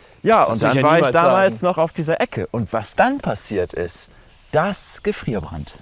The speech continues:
Speaker 1: Da wäre vorbei. Direkt vorbei.
Speaker 2: Nee, wenn ich jetzt zum Beispiel mittendrin bin, sage, „Wie ist das passiert?“ Ja, das war damals, äh, man muss sich jetzt ein bisschen ausholen. Ihr kennt doch Gefrierbrand, Punkt.
Speaker 1: Vorbei.
Speaker 2: Ja, also wenn, sobald das Wort gefallen
Speaker 1: Ja.
Speaker 2: ist, okay.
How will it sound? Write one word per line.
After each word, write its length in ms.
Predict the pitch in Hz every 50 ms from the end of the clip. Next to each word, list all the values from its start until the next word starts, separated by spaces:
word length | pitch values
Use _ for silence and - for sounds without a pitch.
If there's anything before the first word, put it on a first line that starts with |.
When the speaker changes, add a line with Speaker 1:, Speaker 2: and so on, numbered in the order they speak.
| - - - - - - _ _ _ _
Speaker 1:
Da 120 | - 82
wäre 140 | 90 - 117
vorbei. 300 | - 180 180 160 123 - - - - _ _ - - - - _ _ _ _ _ _ _ _ -
Direkt 180 | - 151 -
vorbei. 220 | - 170 160 175 175
Speaker 2:
Nee, 120 | 165 135
wenn 120 | 131 147 151
ich 140 | 147 143
jetzt 200 | 143 143 143 -
zum 80 | - 147
Beispiel 240 | 147 143 143 - 139
mittendrin 360 | 139 156 151 143 151 156 151
bin, 120 | 151 151
sage, 320 | 139 147 143 143 139 147 139 - - - - - - _ _ -
„Wie 80 | - 127
ist 100 | 120 -
das 120 | 143 120
passiert?“ 420 | - 151 131 - - 143 147 143 - - _ - - _ - _ _
Ja, 160 | - 139 151
das 160 | 165 160 147 -
war 120 | 156 147
damals, 400 | 131 156 170 175 170 156 - - - - - - _ - _
äh, 220 | 139 131 131 131 131 127 127 - 98
man 140 | 127 131 135
muss 160 | 143 170 175
sich 100 | - 160
jetzt 160 | 143 156 - -
ein 60 | 165
bisschen 220 | 147 147 - 156
ausholen. 600 | 95 127 160 190 196 - - 139 120 135 156 160 139
Ihr 120 | 147 147
kennt 200 | - 165 185 185
doch 120 | 185 - -
Gefrierbrand, 540 | - 131 - - 180 190 165 123 113 110 101
Punkt. 260 | - 120 110 - - _ _ _ _ _ - - - - -
Speaker 1:
Vorbei. 360 | - - 196 151 98 78 78 _ _ - - - - _ _
Speaker 2:
Ja, 140 | - - -
also 300 | - - 175 160 147 123 135
wenn, 140 | 180 175
sobald 340 | 175 185 156 180 226 254 -
das 160 | 233 226 -
Wort 180 | - 190 196 -
gefallen 340 | - 160 - 185 165 - 139
Speaker 1:
Ja. 40 | 127
Speaker 2:
ist, 180 | 120 - - -
okay. 300 | 147 - - 160 127